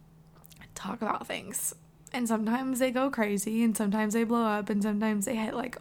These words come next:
one hundred views, and that's fine. But as long as somebody hears them, right? So a while back,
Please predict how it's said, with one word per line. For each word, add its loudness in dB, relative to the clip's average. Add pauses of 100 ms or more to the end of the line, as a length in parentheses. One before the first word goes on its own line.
(180)
one -4
hundred -6
views, -6
and -8
that's -8
fine. -4 (580)
But 6 (120)
as 0
long 2
as 0
somebody 0
hears -2
them, -4
right? -2 (1800)
So 4
a 8
while 8
back, 8